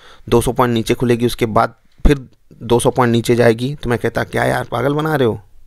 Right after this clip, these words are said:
लेकिन देखिए, बाजार ने वो करके दिखाया ना, तो कुछ भी कभी भी हो सकता है, लेकिन चांसेस काफ़ी कम हैं। जैसे कि कल काफ़ी चांसेस कम थे, एकदम वाइस वर्सा हुआ ना। तैयारी आप बना कर रखिए क्या,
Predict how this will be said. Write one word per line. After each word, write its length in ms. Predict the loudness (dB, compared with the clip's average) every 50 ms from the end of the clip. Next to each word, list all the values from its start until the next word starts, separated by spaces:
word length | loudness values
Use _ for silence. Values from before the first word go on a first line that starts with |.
| -20 -16 -12 -10
लेकिन 280 | -8 -8 -6 -6 -6
देखिए, 260 | -8 -8 -8 -8 -2
बाजार 300 | 0 0 0 0 -2 -2
ने 100 | 0 0
वो 120 | 0 0 0
करके 280 | -2 -2 -2 -2 -4
दिखाया 340 | -6 -4 0 2 2 4 2
ना, 140 | 2 -2 -8 -16 -20 -20 -20 -20 -20 _ _ _ -20 -4 0
तो 200 | 0 0 0 -2 -8 -8 -6
कुछ 140 | -4 -2 0
भी 120 | 0 2
कभी 240 | 2 2 2 4 4
भी 100 | 4 4
हो 100 | 2 2
सकता 260 | 0 -4 -6 -4 -4
है, 60 | 0
लेकिन 340 | 0 0 0 0 -2 -4 -4 -8 -16 -20 -20 -20 -20 -20 _ _ _ _ -2
चांसेस 380 | 0 0 0 0 -2 -4 -6 -4
काफ़ी 280 | -4 -6 -4 -4 -4
कम 200 | -4 -4 -4 -4
हैं। 160 | -6 -6 -6
जैसे 220 | -6 -4 -2 -4 -4
कि 120 | -4 -6
कल 180 | -2 -2 -2 0
काफ़ी 280 | 0 -2 -2 -4 -6
चांसेस 360 | -6 -4 -4 -4 -4 -6 -6 -6
कम 180 | -6 -8 -6
थे, 100 | -4 -4
एकदम 380 | -2 -2 -2 0 0 0 0 0 -2
वाइस 280 | 0 0 2 2 0 0
वर्सा 280 | 0 0 0 0 -2 -2
हुआ 220 | 2 2 2 2
ना। 160 | 2 -2 -8 -10 -16 _ _ _ _ _ -20 _ -20 -20 _ -20 _ -4
तैयारी 380 | -4 -2 0 2 2 2 2 2
आप 120 | 0 0
बना 220 | 0 -2 -4 -4 -4
कर 140 | -2 -4 -4
रखिए 240 | -2 -2 -2 -2
क्या, 360 | -2 -2 0 0 0 0 0